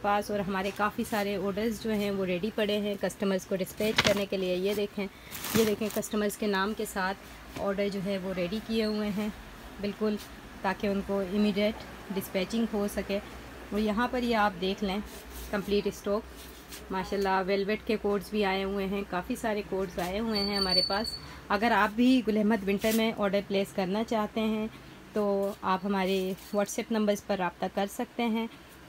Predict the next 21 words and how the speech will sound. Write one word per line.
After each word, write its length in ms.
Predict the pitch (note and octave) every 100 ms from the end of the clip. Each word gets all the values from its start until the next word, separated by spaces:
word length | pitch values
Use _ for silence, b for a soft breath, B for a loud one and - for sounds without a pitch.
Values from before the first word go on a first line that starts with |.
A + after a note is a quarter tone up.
| G#3
गुल 160 | A3
अहमद 220 | A#3 B3+ B3+
की 80 | C4
complete 440 | G#3+ G3 G3+ B3+
collection 440 | - A#3+ A#3 - A#3+
हमारे 340 | A3+ G3+ G#3 -
पास 400 | G3 G3+ G#3 - - - -
इस 180 | G3+ G3
वक्त 280 | G3+ G3+ -
available 460 | F#3 F#3 F#3+ A3 G#3
है 200 | G3+ G#3 B B B
in 160 | A3+ A#3 G#3
wholesale 580 | G3+ G#3 - A3 A3 -
and 240 | G#3+ G3
retail 320 | F#3+ F#3+ G3 -
prices। 500 | G3+ G3+ A3 B3+ - B B B -
wholesale 500 | A3 G#3 C4+ C4+ C4+ F#3+
अगर 180 | G3+
आप 200 | G3+ G3 -
set 300 | - A3 A3
wise 240 | G#3+ A3